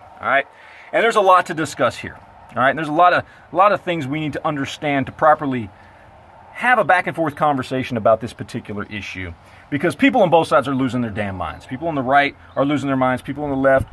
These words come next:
are losing their minds. They're going at each other. Some are going after Trump, all this kind of stuff. Let's take a step back here and discuss a few things, a few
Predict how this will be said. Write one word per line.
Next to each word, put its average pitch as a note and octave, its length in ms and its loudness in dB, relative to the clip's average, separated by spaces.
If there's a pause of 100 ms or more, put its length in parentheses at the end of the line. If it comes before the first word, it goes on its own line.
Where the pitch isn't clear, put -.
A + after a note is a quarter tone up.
(160)
are C3 100 0
losing C3+ 240 -4
their B2+ 140 -4
minds. B2 280 -2
They're A#2 120 -8
going F3+ 320 4
at D#3+ 180 2
each C#3+ 220 -6
other. C3+ 360 2
Some A2 160 -12
are F2+ 160 -14
going F#3 280 4
after F3 280 0
Trump, C#3+ 320 -2
all D3+ 120 6
this C#3+ 100 -4
kind C3+ 180 -2
of B2 60 -6
stuff. B2 320 2 (300)
Let's F3 160 -2
take G#3 220 -2
a - 40 -16
step D3+ 240 0
back D#3+ 220 2
here D3 120 -8
and C3+ 60 -4
discuss B2+ 380 -2
a - 20 -20
few B2 160 -10
things, F#2 380 -10
a - 20 -20
few F#3+ 260 -8